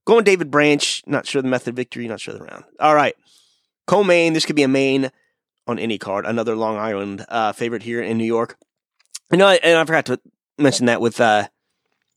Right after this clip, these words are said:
Matt as well. You know, you have two guys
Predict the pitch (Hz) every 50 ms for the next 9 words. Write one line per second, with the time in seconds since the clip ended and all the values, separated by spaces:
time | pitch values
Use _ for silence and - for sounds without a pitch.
0 | _ _ _ _ _ _ _ _ _ _ _ _ _ - 123 120 117 107 101 -
1 | - 98 101 107 104 104 101 98 87 76 101 110 107 104 98 101 101 - 120 120
2 | 110 131 139 135 127 120 117 113 120 - _ _ _ _ _ - - 175 175 147
3 | 135 127 123 120 117 107 - -